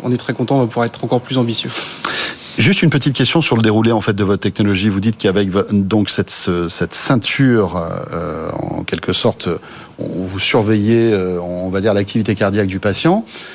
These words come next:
Speaker 2: Toutes ces informations sont envoyées en temps réel au médecin ou est-ce qu'il y a une latence ? Enfin, c'est un,
Speaker 1: Il y a une
Speaker 2: c'est un
Speaker 1: latence.
Speaker 2: bilan quotidien
Speaker 1: Oui.
Speaker 2: qui est envoyé, qui est envoyé au cardiologue, j'imagine.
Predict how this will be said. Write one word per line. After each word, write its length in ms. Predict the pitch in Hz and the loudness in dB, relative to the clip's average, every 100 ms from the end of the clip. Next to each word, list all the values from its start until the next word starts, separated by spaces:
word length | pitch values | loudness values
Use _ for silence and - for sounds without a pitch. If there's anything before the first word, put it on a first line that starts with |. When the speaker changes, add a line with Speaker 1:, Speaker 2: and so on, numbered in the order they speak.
| - - - | -18 -18 -2
Speaker 2:
Toutes 140 | 185 | 0
ces 160 | 196 160 | 2 0
informations 400 | 147 147 139 220 | 2 2 2 0
sont 240 | 185 135 | 0 2
envoyées 320 | 135 131 131 139 | 2 4 4 2
en 140 | 98 | 0
temps 280 | - - 226 | -2 0 2
réel 380 | 175 135 202 254 | 2 2 2 0
au 80 | 135 | 2
médecin 540 | 120 117 - 160 240 285 | 2 2 0 0 0 -2
ou 120 | - 131 | 0 0
est-ce 180 | 123 | 0
qu'il 220 | - - 110 | -6 -2 2
y 100 | 131 | 4
a 60 | |
une 160 | 139 107 | 4 2
latence ? 640 | 120 - 123 143 165 - | 2 0 2 2 2 0
Enfin, 320 | 117 104 101 117 | 0 0 0 -4
c'est 200 | 104 113 | -2 -2
un, 120 | 104 - | -4 -2
Speaker 1:
Il 40 | 147 | 0
y 20 | |
a 40 | |
une 80 | 170 | 2
Speaker 2:
c'est 60 | 160 | 2
un 40 | |
Speaker 1:
latence. 180 | 127 123 | 2 2
Speaker 2:
bilan 300 | 170 151 165 | 4 4 2
quotidien 680 | 147 - 123 107 123 135 160 - 139 135 | 0 -2 -2 0 2 2 0 -6 -16 -4
Speaker 1:
Oui. 60 | |
Speaker 2:
qui 40 | 120 | -2
est 120 | 123 | 2
envoyé, 520 | 110 107 104 127 160 | 2 2 4 2 2
qui 120 | - | 0
est 100 | 104 | 0
envoyé 220 | 110 104 120 | 2 4 2
au 80 | |
cardiologue, 520 | 101 85 85 101 151 160 | 2 -2 -2 2 2 2
j'imagine. 540 | 101 95 113 185 139 | 0 0 2 2 0